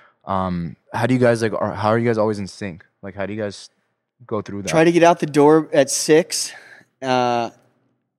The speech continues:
Speaker 2: pick up Sandy and hit the gym. Uh,
Speaker 1: Love that.
Speaker 2: and
Speaker 1: Gotta
Speaker 2: then
Speaker 1: work out.
Speaker 2: try to do every other night,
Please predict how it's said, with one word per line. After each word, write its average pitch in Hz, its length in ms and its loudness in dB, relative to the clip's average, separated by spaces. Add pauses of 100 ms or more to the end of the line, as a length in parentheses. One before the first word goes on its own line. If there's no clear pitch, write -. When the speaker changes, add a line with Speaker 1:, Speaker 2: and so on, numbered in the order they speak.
(260)
Speaker 2:
pick 156 200 -2
up 160 160 4
Sandy 156 640 -2
and 131 160 -8
hit 139 200 -8
the 143 80 -4
gym. 143 460 -4 (1040)
Uh, 107 520 -14 (180)
Speaker 1:
Love 90 140 -6
that. 87 200 -4 (380)
Speaker 2:
and 120 200 -6
Speaker 1:
Gotta 123 240 0
Speaker 2:
then - 80 0
Speaker 1:
work - 160 -4
out. 90 180 -10 (160)
Speaker 2:
try 135 220 4
to 135 80 2
do 131 280 -2
every 143 340 4
other 139 220 6
night, 131 400 0